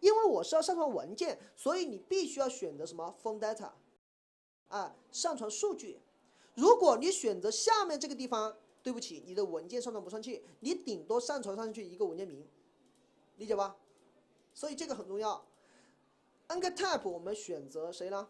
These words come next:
选择我们这个 form data 啊。好，那么这个选择好之后的话呢，我们就来看，我们要做一个什么？我想一下，我们的文件上传。那么首先我们要用 input 来做一个我们的文件，文件，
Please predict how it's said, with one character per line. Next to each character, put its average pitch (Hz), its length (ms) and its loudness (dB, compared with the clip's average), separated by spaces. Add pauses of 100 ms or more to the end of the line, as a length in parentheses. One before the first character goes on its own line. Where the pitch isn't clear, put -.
选 160 240 -12
择 165 100 -8
我 160 60 -10
们 151 80 -16
这 170 60 -16
个 175 80 -12
form 175 140 -14
data 185 180 -6
啊。 123 280 -12 (800)
好， 208 300 2
那 302 80 -4
么 311 100 -2
这 339 80 -2
个 330 100 -4
选 220 120 -2
择 403 80 -2
好 165 120 -6
之 - 100 -12
后 247 100 -4
的 240 80 -4
话 214 80 -4
呢， 208 60 -4
我 170 60 -10
们 139 100 -18
就 156 80 -12
来 160 140 -10
看， 170 200 4 (340)
我 226 100 4
们 294 100 8
要 339 60 6
做 349 180 4
一 269 60 2
个 262 100 6
什 226 60 -2
么？ 220 220 4
我 160 60 -4
想 170 180 -6
一 175 60 -6
下， 185 200 0
我 139 80 -8
们 151 100 -16
的 170 120 -4
文 151 380 -10
件 247 160 -4
上 233 180 -6
传。 156 300 -8
那 330 80 -4
么 339 100 0
首 175 200 -4
先 220 160 -6
我 180 60 -6
们 170 140 -4
要 196 140 -2 (100)
用 220 220 -4
input 233 640 -2
来 156 160 -6
做 494 280 -2
一 220 100 0
个 202 120 -2
我 139 120 -6
们 147 140 -18
的 156 260 -8 (920)
文 180 100 -8
件， 240 200 2 (200)
文 185 420 -2
件， 330 320 -2